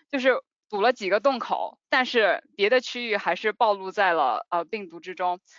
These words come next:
可能我觉得澳洲就是防疫意识还没有像中国这么强吧。哦，我这边也截取了两个新闻，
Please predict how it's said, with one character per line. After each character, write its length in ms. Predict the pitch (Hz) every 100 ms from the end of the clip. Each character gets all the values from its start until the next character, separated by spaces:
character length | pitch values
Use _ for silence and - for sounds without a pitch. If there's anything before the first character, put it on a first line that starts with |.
| - 226 _ _ _ _ _ _ _ -
可 80 | 196
能 360 | 185 220 269
我 100 | 233
觉 100 | 175
得 60 | 202
澳 180 | 240 214
洲 160 | 214
就 140 | 214 214
是 180 | -
防 260 | 190 180 170
疫 460 | 226 233 190 147 - _ _
意 140 | - 247
识 240 | - 185
还 440 | 180 165 180 196 -
没 180 | - 185
有 180 | 226 185
像 360 | - 226 202 202
中 180 | 269
国 420 | 262 180 180 202 -
这 100 | -
么 80 | 247
强 380 | - - - 170
吧。 160 | 185 - _ _ _ _ _ _ _ _ _ _ _ _ _ _ _ _ _ _ _ _ _ _ _ _ _
哦， 180 | 226 196
我 120 | 196
这 240 | 190 339
边 160 | 302 302
也 100 | 220
截 200 | 202 220
取 180 | - 208
了 80 | 208
两 180 | 170
个 80 | 170
新 240 | 202 262 254
闻， 340 | 160 135 -